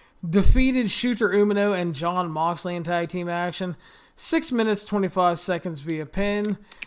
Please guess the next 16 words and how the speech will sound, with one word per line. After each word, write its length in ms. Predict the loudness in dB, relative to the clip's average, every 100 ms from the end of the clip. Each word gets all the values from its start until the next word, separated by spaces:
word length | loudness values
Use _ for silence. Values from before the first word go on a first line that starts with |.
| -18 -4
They 240 | 4 4
had 180 | 6 4
a 200 | 2 2
solid 520 | 0 0 0 2 2
little 220 | 2 0
match. 480 | 0 0 2 0 -2
It 60 | -4
was 160 | -4
a 80 | -4
fine 400 | -6 -6 -4 -2
way 120 | 0
to 80 | -2
continue 520 | -4 -6 -4 -2 -4
Juice 340 | -4 -6 -8 -6
versus 400 | -6 -6 -8 -6
Moxley. 720 | -2 0 0 -2 -2 0 0